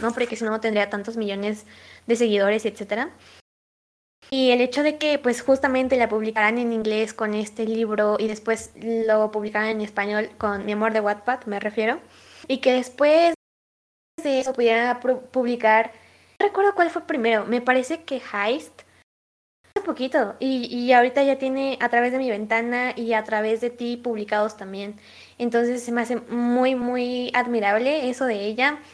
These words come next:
Además tiene un canal de YouTube que también tiene muchos suscriptores y la gente en sí como que de su comunidad la apreciamos muchísimo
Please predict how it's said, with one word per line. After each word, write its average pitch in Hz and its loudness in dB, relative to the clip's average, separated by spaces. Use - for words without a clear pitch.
Además 240 2
tiene 240 0
un 233 -2
canal 226 2
de 214 0
YouTube 214 0
que 226 0
también 214 -2
tiene 208 -2
muchos 208 -4
suscriptores 220 0
y 214 -4
la 214 2
gente 285 -2
en 349 -2
sí 302 -4
como 294 -4
que 240 2
de 214 0
su 226 -2
comunidad 214 2
la 240 4
apreciamos 220 -2
muchísimo 226 -2